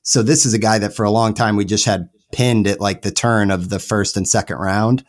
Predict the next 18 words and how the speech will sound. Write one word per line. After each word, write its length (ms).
And 140
to 60
get 120
him 100
at 80
the 120
end 240
of 80
the 80
second 320
round 500
at 140
a 60
shallow 380
position 440
in 100
first 360
base, 540